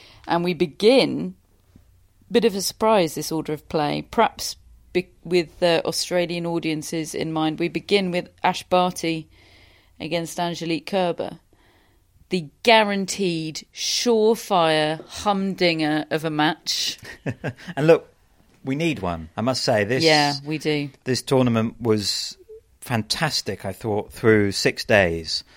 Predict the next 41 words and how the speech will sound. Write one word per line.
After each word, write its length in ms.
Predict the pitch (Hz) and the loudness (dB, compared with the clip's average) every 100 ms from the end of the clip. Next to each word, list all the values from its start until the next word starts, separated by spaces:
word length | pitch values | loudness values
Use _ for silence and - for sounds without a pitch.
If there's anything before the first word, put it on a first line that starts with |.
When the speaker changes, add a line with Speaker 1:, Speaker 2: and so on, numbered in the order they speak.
| - - _ _ - | -20 -20 _ _ -6
Speaker 2:
And 300 | 110 101 90 | -2 -2 -2
this 140 | - - | -2 0
second 360 | 131 120 117 | 0 -2 -2
week 260 | 117 117 - | 0 -2 -4
has 160 | 120 104 | -8 -4
been 200 | 113 101 | -2 -2
a 60 | |
little 460 | 104 107 117 - 98 | -2 -2 -2 -4 -6
bit 260 | 92 104 _ | -4 -6 _
flat. 580 | - - 95 - - - | -16 -10 -10 -10 -16 -14
Speaker 1:
Yes. 480 | 139 143 - - - | -12 -14 -16 -20 -8
Speaker 2:
Good, 240 | - 104 - - | 0 -2 -2 -8
you 120 | 117 | -6
know, 120 | 87 | -6
great 260 | 82 104 101 | -2 0 0
match-wise. 800 | 98 92 - 82 - 82 - - _ - | -4 -6 -10 -8 -8 -8 -12 -16 _ -16
We've 120 | - | -6
been 120 | 101 | -6
a 40 | |
bit 120 | - - | -4 -6
Speaker 1:
Yes. 80 | |
Speaker 2:
short. 480 | - - 87 - - - - | -8 -8 -8 -10 -16 -20 -16
Speaker 1:
Agreed. 180 | 160 156 | -12 4
Speaker 2:
But 120 | 147 | 6
obviously 340 | 165 143 - 117 | 6 4 0 -2
it's 120 | 117 | 0
fine 340 | - 117 90 85 | 2 4 2 -2
because 260 | - 95 | -6 -4
that's 220 | 107 - | -4 -4
gonna 200 | - 98 87 | -6 -10 -10
be 100 | 92 | -10
epic. 440 | 98 - - - | -10 -10 -16 -14
Speaker 1:
Yeah. 200 | - 143 - | -10 -8 -10
<laughs> 920 | _ - - - - 156 - 160 - | _ -20 -20 -20 -6 -6 -4 -8 0
It's 220 | 180 - | 0 0
all 140 | 202 | -2
fine. 440 | 180 175 156 143 143 - - 240 | 0 0 2 0 -4 -10 -12 -6
And 180 | - - | 0 4
it 120 | 233 208 | 6 4
is 140 | 190 | 2
followed 480 | - 214 180 170 | 4 6 6 4